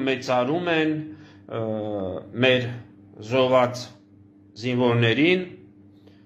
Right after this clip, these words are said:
հայրե-, պետության պաշտպաններին, ը, և նրանց, ովքեր, ը, Աստծո ողորմածությամբ կենդանի են մնացել, մեծարում են ամենաճոխ ձևակերպումներով,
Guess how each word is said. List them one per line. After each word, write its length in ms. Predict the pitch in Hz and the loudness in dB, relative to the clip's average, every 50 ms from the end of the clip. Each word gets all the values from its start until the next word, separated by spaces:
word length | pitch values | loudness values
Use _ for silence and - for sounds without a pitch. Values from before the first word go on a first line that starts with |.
| - - | -12 -2
հայրե-, 380 | - 110 123 127 131 127 127 - | 2 2 4 4 2 0 -2 -2
պետության 540 | 127 139 151 - - 131 - - 147 139 139 | 0 0 0 2 0 -2 0 0 2 2 2
պաշտպաններին, 840 | 139 123 120 120 120 - 127 127 123 120 123 120 120 127 151 170 180 180 170 165 - - - - - - - - - - - - - - - | 2 2 0 0 0 0 0 0 2 2 2 2 4 4 2 2 2 0 -4 -6 -12 -16 -20 -20 -20 -20 -20 -20 -20 -20 -20 -20 -20 -20 -12
ը, 160 | - 113 120 120 120 120 117 113 113 110 107 107 107 107 107 - | -6 -2 0 0 2 2 2 2 2 0 0 -2 -2 -2 -4 -4
և 320 | 117 120 151 175 185 180 | -2 2 2 2 2 4
նրանց, 400 | 170 170 175 190 196 202 196 - | 4 2 4 4 2 0 0 0
ովքեր, 500 | 165 156 156 - - 180 175 190 202 190 | -2 -2 -2 -4 -2 -2 0 0 0 -2
ը, 840 | 156 - - - - - - _ - - - - - - - 104 117 117 117 113 113 113 | -4 -12 -18 -20 -20 -20 -20 _ -20 -20 -20 -20 -20 -14 -10 -6 -4 -2 -2 -2 -2 0
Աստծո 420 | 110 - 139 147 143 147 - 180 | 2 4 4 4 4 4 0 2
ողորմածությամբ 1000 | 165 156 147 147 143 139 135 139 139 143 143 143 143 - - 165 165 175 170 - - - - - | 4 6 6 4 4 2 2 2 0 0 -2 -6 -10 -6 -2 -2 -2 -2 -4 -8 -12 -18 -14 -8
կենդանի 500 | - 135 139 139 143 143 147 147 139 127 | -4 -4 -4 -2 -2 -2 0 0 0 0
են 120 | 113 107 | 0 0
մնացել, 540 | 107 107 107 107 110 110 - 165 175 170 156 | 0 0 0 0 0 0 0 0 0 2 2
մեծարում 600 | 120 131 156 156 - 170 160 160 170 196 202 196 | 2 2 2 2 4 4 4 4 4 2 0 0
են 180 | 190 185 185 180 180 - - - - - - - - - - - - | 0 0 -2 -4 -8 -12 -16 -20 -20 -20 -20 -20 -20 -20 -12 -4 0
ամենաճոխ 2000 | 156 165 165 160 156 156 160 160 156 156 156 156 151 151 147 147 143 127 120 - - - - - - - _ _ _ _ _ _ - 170 175 190 202 190 190 - - - - - | 2 2 4 4 2 4 4 4 4 4 4 4 4 4 2 2 0 -2 -6 -12 -18 -20 -20 -20 -20 -20 _ _ _ _ _ _ -2 2 6 6 6 6 4 0 -8 -12 -14 -12
ձևակերպումներով, 1300 | 110 123 131 127 127 123 120 120 127 127 123 117 123 123 123 120 120 120 117 120 143 165 180 180 175 175 | -6 -4 -2 0 0 0 0 -2 -4 -6 -4 -4 -4 -2 0 2 2 4 4 4 6 6 4 4 2 0